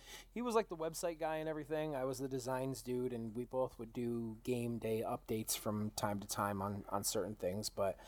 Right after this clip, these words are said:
um, Joe and I grew really close, um, and we hung out a lot down in New Jersey. And he, uh, <laughs> he, he left the Devil's Army blog shortly after I did. And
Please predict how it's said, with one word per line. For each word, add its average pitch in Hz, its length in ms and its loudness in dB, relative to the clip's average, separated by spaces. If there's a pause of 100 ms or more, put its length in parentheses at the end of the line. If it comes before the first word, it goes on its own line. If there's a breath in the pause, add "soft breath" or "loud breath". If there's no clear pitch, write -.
(280 loud breath)
um, 92 380 0
Joe 147 220 -2
and 151 80 -2
I 147 100 0
grew 123 640 -2
really 143 320 0
close, - 640 0
um, 101 680 0
and 113 460 0
we 117 100 0
hung 131 260 0
out 127 220 0
a 117 40 -4
lot 113 280 0
down 110 160 -2
in 110 80 0
New 107 100 -2
Jersey. 113 460 0 (400 loud breath)
And 110 400 0
he, 127 340 -2
uh, 117 200 0 (160)
<laughs> - 160 -16
he, 185 240 2 (180)
he 214 160 -2
left 170 400 2
the 139 80 -8
Devil's 135 300 4
Army 127 180 0
blog 120 380 4
shortly 127 400 0
after 110 600 0
I 131 160 4
did. 113 300 0 (360)
And 113 600 0